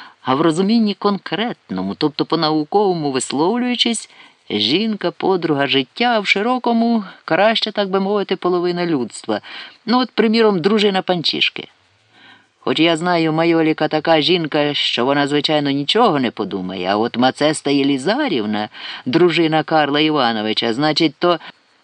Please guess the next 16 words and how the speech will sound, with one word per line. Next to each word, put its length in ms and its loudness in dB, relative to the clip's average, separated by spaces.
«Я 160 2
вибачаюсь», — 800 0
тактовно 500 -2
перебив 400 -2
Ховрашкевича 760 0
Сідалковський. 840 -2
«Так, 180 0
може, 220 0
це 160 0
доручити 520 0
вам?» 400 2
«Воно 460 2
цю 140 2
відповідальну 720 2
справу 420 4
завалить», — 720 0